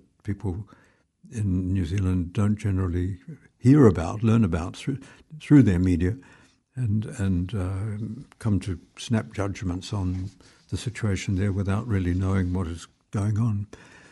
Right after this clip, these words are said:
Well, let's have a, a music track, and this comes from the very well-known and popular group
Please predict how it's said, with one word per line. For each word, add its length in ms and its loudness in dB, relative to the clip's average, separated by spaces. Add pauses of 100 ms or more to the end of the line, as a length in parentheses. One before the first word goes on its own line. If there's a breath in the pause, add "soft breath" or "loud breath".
(440 loud breath)
Well, 160 8
let's 400 4
have 180 4
a, 140 4 (180)
a 80 0
music 520 4
track, 380 -2 (840)
and 320 4
this 280 0
comes 280 4
from 340 2
the 280 2 (560)
very 280 2
well-known 720 2 (200)
and 300 -6
popular 520 -2 (1800 soft breath)
group 400 8